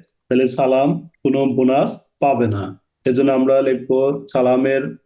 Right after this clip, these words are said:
বোনাসে ভাবে লিখবো যে, আহ, প্রিমিয়াম বা বোনাস মূল মজুরি প্লাস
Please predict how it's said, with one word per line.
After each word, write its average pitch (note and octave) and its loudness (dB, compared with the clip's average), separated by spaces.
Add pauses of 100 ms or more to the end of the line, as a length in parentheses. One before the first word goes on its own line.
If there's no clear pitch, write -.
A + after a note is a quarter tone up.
(120)
বোনাসে C3+ 0
ভাবে C3+ 0
লিখবো C3 -2 (960)
যে, A#2+ 0 (260)
আহ, B2+ 2 (640)
প্রিমিয়াম C#3 0
বা C3+ 0
বোনাস B2+ -2 (200)
মূল C3 2
মজুরি C3+ 0
প্লাস B2+ 0